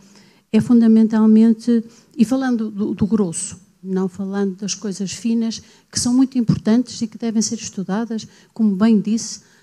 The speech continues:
até para se poderem projetar melhor algumas políticas públicas. Mas falando do grosso,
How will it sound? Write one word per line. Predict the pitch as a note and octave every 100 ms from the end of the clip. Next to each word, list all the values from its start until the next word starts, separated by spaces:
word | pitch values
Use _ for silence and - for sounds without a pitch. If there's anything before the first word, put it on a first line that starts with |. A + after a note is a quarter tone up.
| -
até | G#3+ A3+
para | A3 G#3+ G#3
se | -
poderem | - G3 G#3+ G#3+
projetar | G#3+ G#3 F#3+ F#3+ G#3+
melhor | G3 F#3 G#3+
algumas | G#3+ F#3+ G#3+ F#3+
políticas | - G#3+ - E3+
públicas. | - D#3 D#3+ - _ _ _ _ _
Mas | A#3+
falando | - C4+ C4+ G#3+
do | G#3
grosso, | F#3 E3+ E3+ -